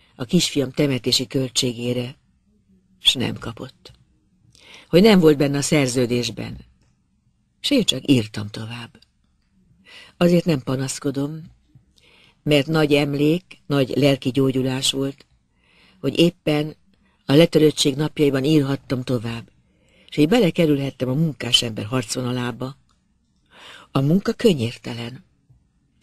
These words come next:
és ez a jó. Most elolvasom, s ezt a nagyon fiatalkori írást átadom az életnek, éljen.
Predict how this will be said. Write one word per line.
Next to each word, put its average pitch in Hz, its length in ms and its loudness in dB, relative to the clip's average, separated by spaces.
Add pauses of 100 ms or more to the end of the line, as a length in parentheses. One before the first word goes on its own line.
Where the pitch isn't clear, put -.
(140)
és - 220 2
ez 127 160 -4
a 156 40 -2
jó. 117 280 -4 (1200)
Most 139 180 -6
elolvasom, 135 920 -2 (880)
s - 100 -2
ezt 156 140 0
a 156 60 2
nagyon 208 260 4
fiatalkori 131 560 0
írást 131 500 -2
átadom 120 420 -4
az 117 120 -6
életnek, 117 600 -6
éljen. 104 560 0